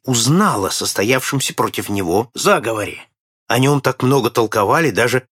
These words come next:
по трансатлантическому телеграфу, и шутники поэтому уверяли, что этот плут — остановил на пути какую-либо телеграмму, которая ему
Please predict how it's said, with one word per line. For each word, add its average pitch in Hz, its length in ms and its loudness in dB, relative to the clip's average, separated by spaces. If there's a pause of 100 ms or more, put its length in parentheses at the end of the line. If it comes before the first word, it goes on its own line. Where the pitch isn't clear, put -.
(100)
по 117 140 0
трансатлантическому 127 1120 0
телеграфу, 98 840 -2 (160)
и 131 60 0
шутники 135 640 0
поэтому 147 440 2
уверяли, 143 440 2
что 127 200 -2
этот 110 300 -4
плут — 196 380 -2 (280)
остановил 190 640 2
на 190 80 4
пути 165 360 -2
какую-либо 131 600 0
телеграмму, 104 640 0
которая 107 380 0
ему 101 280 0